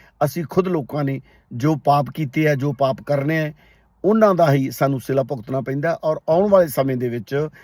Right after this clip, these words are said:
ਜੋ ਮੈਨੂੰ ਨਜ਼ਰ ਆ ਰਿਹਾ ਹੈ ਕਿ ਬਹੁਤ ਹੀ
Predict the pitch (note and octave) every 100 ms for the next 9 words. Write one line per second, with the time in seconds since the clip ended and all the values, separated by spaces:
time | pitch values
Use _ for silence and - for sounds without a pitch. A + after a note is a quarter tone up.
0 | - _ A#2 E3 D#3 D3+ F#3 D3 C#3 C#3
1 | F3+ E3 B2+ C3 C3+ - _ _ - D3
2 | F#2+ D3+ C#3+ E3 G3+ G#3 - F3+ B2+ D3+
3 | F3 F3